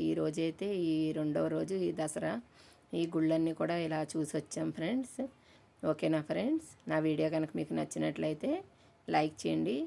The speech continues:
షేర్ చేయండి, సబ్స్క్రైబ్ చేసుకోండి, పక్కనే ఉన్న గంట సింబల్ని ప్రెస్ చేయండి. అలాగే ఆ కాశీ అన్నపూర్ణమ్మ తల్లిని మాతా భిక్షాందేహి అంటూ చక్కగా మనస్ఫూర్తిగా ఏదైనా సరే మనకి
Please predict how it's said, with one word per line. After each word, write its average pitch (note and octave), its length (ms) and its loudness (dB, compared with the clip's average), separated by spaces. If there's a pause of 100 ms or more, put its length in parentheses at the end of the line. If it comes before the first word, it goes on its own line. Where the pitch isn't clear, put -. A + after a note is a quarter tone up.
(160)
షేర్ D3+ 340 0
చేయండి, D#3 340 -2 (260)
సబ్స్క్రైబ్ D#3+ 520 -2
చేసుకోండి, D#3 500 -2 (600)
పక్కనే E3+ 400 0
ఉన్న E3+ 160 0 (120)
గంట D3+ 180 -2
సింబల్ని D3+ 480 -2 (140)
ప్రెస్ D#3 260 0
చేయండి. D3+ 400 0 (640)
అలాగే E3+ 420 2
ఆ E3+ 100 2 (100)
కాశీ D#3+ 320 0
అన్నపూర్ణమ్మ D#3+ 640 0
తల్లిని D#3+ 460 -2 (500)
మాతా D#3+ 340 2 (200)
భిక్షాందేహి E3 800 0 (100)
అంటూ D3+ 280 -2 (580)
చక్కగా E3+ 500 -2 (140)
మనస్ఫూర్తిగా E3+ 600 -2 (200)
ఏదైనా E3+ 420 0
సరే E3 160 -2 (140)
మనకి D3+ 280 -4